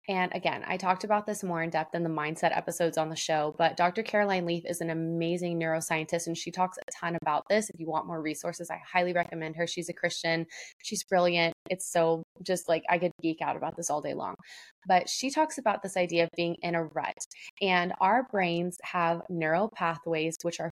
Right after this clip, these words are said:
formed all day, every day. We are forming neural pathways.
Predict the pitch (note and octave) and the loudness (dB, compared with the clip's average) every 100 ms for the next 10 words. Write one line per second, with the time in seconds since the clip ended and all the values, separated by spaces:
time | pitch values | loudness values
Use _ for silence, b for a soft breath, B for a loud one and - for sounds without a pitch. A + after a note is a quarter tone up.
0 | - E3 D#3+ D#3 D#3+ - _ _ _ _ | -2 2 2 2 -2 -10 _ _ _ _
1 | _ - G3+ G3+ G3+ - F3 F3 E3+ D#3 | _ 4 6 6 4 2 2 0 0 0
2 | D3 E3+ F3+ F3 - F3 F3 F3+ F3 F3+ | -2 -4 -4 -4 -2 0 2 2 2 -2
3 | F3+ E3+ E3 E3+ D#3+ E3+ D#3+ D#3+ | 0 2 2 2 -2 0 2 0